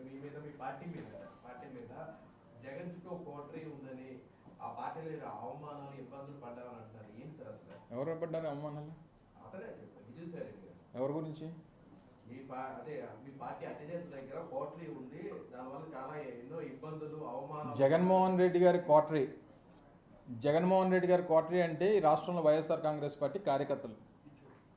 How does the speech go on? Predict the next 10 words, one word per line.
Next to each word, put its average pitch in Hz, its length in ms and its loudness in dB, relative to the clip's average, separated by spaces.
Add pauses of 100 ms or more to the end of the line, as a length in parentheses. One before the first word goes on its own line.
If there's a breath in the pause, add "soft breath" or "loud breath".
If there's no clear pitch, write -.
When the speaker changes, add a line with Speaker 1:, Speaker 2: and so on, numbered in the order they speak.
(1000)
Speaker 2:
జగన్మోహన్ 190 520 8
రెడ్డి 190 180 8
గారి 185 100 10
కోటరీ 175 340 8
అంటే 185 280 8
ఈ 196 40 10
రాష్ట్రంలో 180 840 8
వైఎస్ఆర్ 170 380 6
కాంగ్రెస్ 170 500 2
పార్టీ 180 500 2